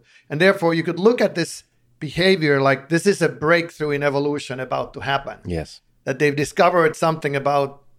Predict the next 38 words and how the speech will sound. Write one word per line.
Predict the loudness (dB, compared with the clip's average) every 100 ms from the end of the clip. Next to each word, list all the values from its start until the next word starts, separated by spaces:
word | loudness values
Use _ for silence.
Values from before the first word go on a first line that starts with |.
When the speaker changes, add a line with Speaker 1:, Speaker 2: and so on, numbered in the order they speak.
| _
Speaker 1:
so-, | -8 -8 -4
social | 2 2 2
structures, | 0 0 0 -4 -4
communication, | -2 -2 -2 2 2 2 -4 -6 -6 -12 -20 -16 -4
about | 0 2 0 -4
cooperation, | -2 -2 0 0 0 0 -4 -4 -8 _ _ -2
and, | -2 0
and | 0 0
it | 2
might | 4 4 2
then | 0 0
spill | -2 4 4
over | 6 2
to | 4
other | 4 4
things | 2 -4
too, | 0 2 4 0 -4
Speaker 2:
Yeah. | -4 -2 -4
Speaker 1:
uh, | -6 -6
in | -6 -6 -2
thousands | 0 2 0 0
of |
years | 4 4 2 -4
in | -12 -12
the |
future. | -6 -6 -6 -12 -16 -20 -20 0
Speaker 2:
Yeah, | 4 6
I, | 6 4 2
I |
think | 2 4
the | 4
problem | 4 4 2
with | 0
baboons | 2 4 4 2 0
and | -2
humans | 0 2 4 2 0
is | -2
probably | 2 4 2